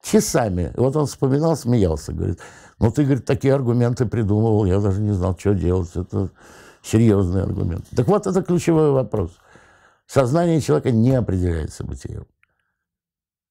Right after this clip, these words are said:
Наоборот, наше сознание определяет бытие. И поэтому вся идея социализма, коммунизма, она мертворожденная, она противоестественная.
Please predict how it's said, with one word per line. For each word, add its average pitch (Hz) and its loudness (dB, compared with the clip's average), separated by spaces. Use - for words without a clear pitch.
Наоборот, 107 2
наше 92 -2
сознание 104 0
определяет 87 0
бытие. 69 -10
И - -2
поэтому 113 2
вся 120 0
идея 90 2
социализма, 87 0
коммунизма, 85 -2
она 92 2
мертворожденная, 90 -2
она 101 -2
противоестественная. 95 -8